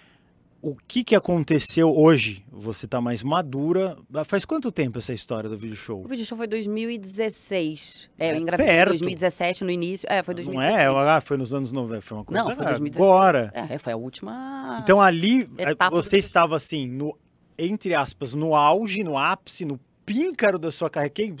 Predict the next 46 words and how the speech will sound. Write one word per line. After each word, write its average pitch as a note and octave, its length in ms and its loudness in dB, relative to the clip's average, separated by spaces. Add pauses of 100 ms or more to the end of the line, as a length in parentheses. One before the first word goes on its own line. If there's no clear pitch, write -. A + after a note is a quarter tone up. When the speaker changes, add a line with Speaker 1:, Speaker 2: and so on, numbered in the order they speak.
(380)
Speaker 1:
chamaram F3+ 400 0
o - 20 -6
Marcelo G3+ 360 -2
Taz E3 300 0
pra D3 140 -14
apresentar C3+ 420 -6
o C3 80 -4
vídeo B2 200 -10
show, B2 220 -8
assim, A#2+ 180 -10
o A2 100 -14
cara B2+ 420 -2 (460)
top, E3+ 420 2
que - 100 -16
todo E4 220 -2
mundo C4 220 0
quer F3 180 4
esse D3+ 180 -4
cargo, C3 360 0
de, A#2+ 100 -6
é - 20 0 (300)
o A2+ 60 -6
Miguel B2+ 260 0
Falabella. C3 800 2
Speaker 2:
É, - 160 0
era D3 100 2
o D#3 40 4
Otavi-, D#3+ 320 -2
era D#3+ 160 0
o E3+ 40 0
Otaviano E3+ 360 -2
Speaker 1:
Otaviano E3 300 2
Speaker 2:
com G3+ 100 -2
a - 20 2
Speaker 1:
Costa, D#3+ 320 2
Speaker 2:
Mônica, D#3 180 0
Speaker 1:
é. A#3 300 -2
Speaker 2:
na D#3 160 -4
época. C#3+ 460 -6
Aí F3 160 -4
a E3 60 -2
Mônica D3+ 380 -6 (220)
saiu. F3 420 -6
Speaker 1:
Saiu. C#3+ 640 -4 (480)
Speaker 2:
E F#3+ 140 -4
aí F#3+ 800 -2